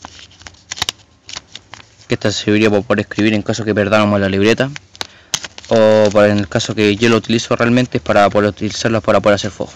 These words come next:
como yesca. Estas bridas o amarres plásticos,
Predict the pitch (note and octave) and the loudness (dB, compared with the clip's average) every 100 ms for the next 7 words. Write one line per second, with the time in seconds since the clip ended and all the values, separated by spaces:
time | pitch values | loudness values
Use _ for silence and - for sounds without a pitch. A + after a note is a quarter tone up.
0 | - _ - A2+ G2 F2+ - - - - | -20 _ -4 0 0 -2 -10 -16 -18 -20
1 | _ _ _ _ _ - - _ _ _ | _ _ _ _ _ -18 -18 _ _ _
2 | _ _ _ _ _ _ _ - - _ | _ _ _ _ _ _ _ -20 -20 _
3 | - - - - - _ _ _ - - | -20 -16 -16 -18 -20 _ _ _ -20 -20
4 | - - _ _ _ _ _ _ _ _ | -20 -20 _ _ _ _ _ _ _ _
5 | _ _ _ _ _ A#2+ - G#2 G2+ B2 | _ _ _ _ _ -12 -4 -4 0 2
6 | C#3 C#3+ C#3 - A2 G#2 G#2 G2+ G2+ G2+ | 4 4 0 -4 0 2 2 2 2 2
7 | G#2+ G#2 - B2 - D3 | 2 0 -4 -6 -4 -6